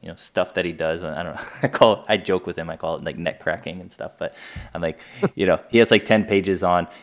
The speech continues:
you know, who's this for, how, how it helps, you know, what you're gonna get out of this. We took those ten pages and we've now reduced it to just one.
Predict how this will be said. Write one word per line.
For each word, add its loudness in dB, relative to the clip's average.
you -6
know, -2
who's 0
this -2
for, 2
how, 6
how 2
it 0
helps, -2
you -10
know, -6
what -2
you're -6
gonna -4
get -4
out -2
of -8
this. -10
We -6
took -6
those -2
ten -4
pages -4
and -8
we've -4
now 0
reduced -6
it -12
to -12
just -14
one. -6